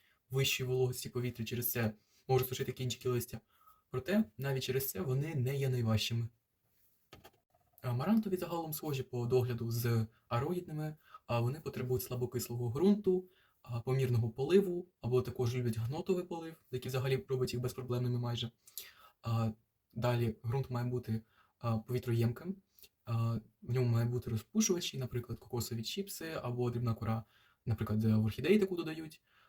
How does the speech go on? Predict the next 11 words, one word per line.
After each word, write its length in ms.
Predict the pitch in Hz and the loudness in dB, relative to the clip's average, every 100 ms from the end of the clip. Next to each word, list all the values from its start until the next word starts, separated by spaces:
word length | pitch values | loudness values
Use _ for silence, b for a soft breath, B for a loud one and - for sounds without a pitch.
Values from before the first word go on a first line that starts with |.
| b | b
а, 340 | 117 113 113 110 - | -2 0 2 -2 -2
перліт, 500 | 139 175 202 196 - | 0 4 4 4 -2
а, 380 | 139 135 127 127 - | -4 -4 -4 -8 -14
цераміс, 720 | - - 135 190 170 160 - - | -12 -6 0 2 0 -2 -6 -2
а, 300 | 131 123 110 - | -2 -2 -4 -4
там 160 | 135 | -2
вже 180 | 123 123 | 0 0
на 80 | 117 | 0
що 100 | 120 | -2
грошей 220 | 113 113 | -4 -4
вистачить. 380 | 110 - - | -6 -10 -18